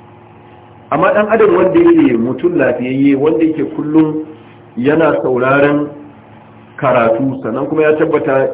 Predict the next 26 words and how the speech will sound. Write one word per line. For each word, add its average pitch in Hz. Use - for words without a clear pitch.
kowane -
lokaci 165
Allah 156
yana 143
iya 143
ɗaukar 135
ran 131
mutum, 110
hadaki -
kuma 143
a 131
cikin 120
haka, 120
ta 139
bai 160
kawata 202
ya 165
zama 165
to 160
mai 131
tsoro 139
ga 135
gawa 101
ba. 95
Haka 143
idan 156